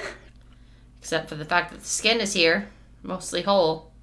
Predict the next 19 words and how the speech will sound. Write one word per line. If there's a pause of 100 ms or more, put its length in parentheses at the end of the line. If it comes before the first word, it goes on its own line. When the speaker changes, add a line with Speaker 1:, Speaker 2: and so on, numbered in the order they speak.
(120)
Speaker 1:
Puzzle's
just
like,
"Well,
even
if
it
was
a
dumb
lion,
shouldn't
it
get
a
decent
burial?
You
know,